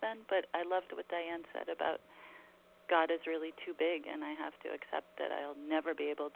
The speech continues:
to put it into a box and fully understand it. And I think that makes it better, because then all the crazy things that people do in the name of God, I can accept that they are not truly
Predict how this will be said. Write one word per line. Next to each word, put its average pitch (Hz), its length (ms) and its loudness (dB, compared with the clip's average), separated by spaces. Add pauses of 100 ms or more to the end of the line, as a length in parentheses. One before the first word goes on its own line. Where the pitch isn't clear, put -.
to - 80 -4
put - 160 -4
it 147 160 -2
into 156 420 -6
a 147 60 -2
box - 400 -2
and 156 240 -4
fully 147 240 -2
understand 147 640 -6
it. 143 160 -6 (840)
And 147 280 2 (240)
I 165 80 -6
think 190 240 -6
that 165 200 6
makes 160 280 -2
it - 160 0
better, 143 320 2 (160)
because 160 320 -2 (120)
then 160 360 2 (960)
all 170 80 10
the 165 160 4
crazy 160 320 0
things 156 360 0
that - 200 -2
people 160 240 -4
do 156 320 -4
in 180 160 -2
the 185 80 -6
name 190 240 -6
of 190 160 -4
God, 185 320 0 (640)
I 165 160 4
can 160 160 -6
accept - 480 -4
that 156 160 -2
they 156 160 -2
are 151 160 -2
not 151 400 -4 (800)
truly 165 640 -2